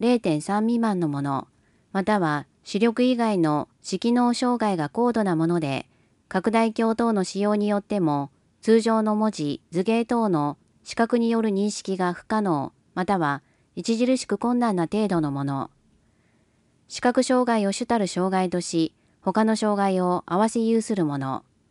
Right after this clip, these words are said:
知的障害を主たる障害とし、視覚障害を合わせ有するもの。県内に在住し、平成二十九年四月二日から、令和二年四月一日までに生まれた幼児。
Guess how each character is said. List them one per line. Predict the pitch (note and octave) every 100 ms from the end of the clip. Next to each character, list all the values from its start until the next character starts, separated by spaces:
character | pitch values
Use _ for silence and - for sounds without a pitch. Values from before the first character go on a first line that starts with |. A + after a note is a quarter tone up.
| _ _ _ _ _ _ _
知 | -
的 | A#3+ B3
障 | A#3+ B3+ B3
害 | A#3 G#3
を |
主 | G3 A3
た | A3+
る | F#3
障 | - F3+
害 | F3+ F3
と | E3
し、 | E3+ D#3+ D3+ - _ _
視 | -
覚 | A3+ A3 A#3
障 | A#3 A3+
害 | G3 E3
を | D3
合 |
わ | E3+
せ | G3
有 | G3 F#3+
す | F#3+ G3
る | E3+
も | D3+
の。 | C3+ B2+ A#2+ _ _ _ _ _ _ _ _ _ -
県 | B3 B3
内 | A#3+ G3+
に | F3
在 | F#3 G3
住 | F#3+ F#3+
し、 | - F3 E3+ - _ -
平 | A3+
成 | A#3+ A#3+
二 | A#3 B3
十 | A#3 A3
九 | - A#3
年 | G#3+ F3
四 | E3+ A#3+
月 | A#3 F3+
二 | D#3 D3+
日 | F3+ F3
か | D#3+
ら、 | D#3 D3 _ _ _ _ -
令 | A3+ A3
和 | F#3+
二 | G3+
年 | G3 E3
四 | E3+ B3
月 | A#3+ -
一 | - A3+
日 | A#3 B3
ま | A#3+
で | G#3+ F3+
に | D3
生 |
ま | D3+ F3
れ | E3+
た | E3
幼 | E3 D#3+
児。 | D3 B2+ B2